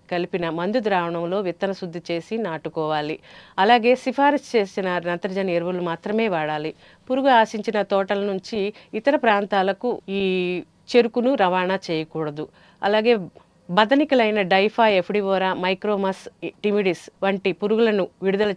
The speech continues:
చేసి కూడా ఈ తెల్ల పేనును నివారించవచ్చు. ఈ పురుగు ఉధృతి అధికంగా ఉన్నప్పుడు డైమిథియేట్ ఒకటి పాయింట్ ఏడు మిల్లీలీటర్లు లేదా ఎసిఫేట్ ఒక గ్రాము ఒక లీటర్ నీటికి చొప్పున కలిపి ఆకు వెనుక భాగం బాగా తడిచేటట్లు పిచికారీ చేసుకోవడం ద్వారా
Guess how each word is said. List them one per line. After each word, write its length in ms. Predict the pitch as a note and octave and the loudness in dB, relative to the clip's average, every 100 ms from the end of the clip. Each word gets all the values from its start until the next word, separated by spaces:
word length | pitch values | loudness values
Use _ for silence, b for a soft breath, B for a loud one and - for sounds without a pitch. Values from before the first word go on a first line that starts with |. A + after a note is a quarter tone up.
| G3 | -2
చేసి 200 | F3+ F#3+ | -4 -6
కూడా 300 | F3+ F3+ A3 | -4 -2 0
ఈ 80 | |
తెల్ల 220 | G3+ F#3+ G3 | 2 2 0
పేనును 380 | G3+ F3+ F#3+ | -2 -2 -2
నివారించవచ్చు. 920 | B3+ F#3 E3 D#3+ D#3 D#3 D#3 - - - B - | -4 -2 -2 -4 -8 -8 -8 -10 -16 -16 B -4
ఈ 100 | A#3 | -2
పురుగు 280 | A3+ E4 E4+ | 2 2 4
ఉధృతి 360 | C4 A#3+ A#3+ | 2 2 4
అధికంగా 540 | A#3 G3 G3 G#3+ G#3 G3+ | 2 2 -2 -2 0 0
ఉన్నప్పుడు 540 | F#3 F#3 F#3 - G3+ F#4 | 0 -2 -4 -2 -2 0
డైమిథియేట్ 680 | A#3+ F#3 F#3 F3+ F#3+ F3+ | 0 0 -2 -4 -4 -4
ఒకటి 240 | F#3 F3 G#3 | -6 -6 -8
పాయింట్ 340 | F#3+ F#3+ F#3+ | -4 -4 -2
ఏడు 200 | F#3 G3 | -4 -2
మిల్లీలీటర్లు 680 | G#3 G3 G3 F#3 F#3 G3 A3+ | -2 -4 -4 -4 -6 -6 -4
లేదా 260 | G3 G#3 | -4 -2
ఎసిఫేట్ 600 | B3+ G3+ A3 D#4 D#4+ B3+ | 0 0 0 -2 0 0
ఒక 220 | F#3+ E3+ F3 | 0 -2 -4
గ్రాము 460 | E3 F3 F#3 G3 | -2 0 0 -2
ఒక 180 | E3+ F3 | -4 -4
లీటర్ 360 | F3+ G3 G#3 F#3+ | -4 -4 -4 -4
నీటికి 320 | F3 E3+ E3+ | -6 -8 -8
చొప్పున 260 | E3 E3+ | -8 -8
కలిపి 540 | D#3+ F3 E3+ F#3 G#3+ - B B B - | -8 -4 -6 -6 -8 -10 B B B -2
ఆకు 240 | F#3 G#3 | -2 0
వెనుక 260 | G#3+ G3 G3+ | 0 0 0
భాగం 380 | A3 A3+ A3+ F#3+ | 0 0 0 0
బాగా 260 | F3+ F3+ | 0 0
తడిచేటట్లు 720 | F#3+ F3 E3+ F3 E3+ F3+ A#3 | -2 -2 -2 -4 -4 -4 -2
పిచికారీ 480 | A3+ E3 - E3+ E3 E3 | -4 -8 -6 -6 -6 -6
చేసుకోవడం 480 | D#3 - E3 D#3+ D#3+ | -8 -8 -8 -6 -6
ద్వారా 220 | E3 F#3+ | -4 -4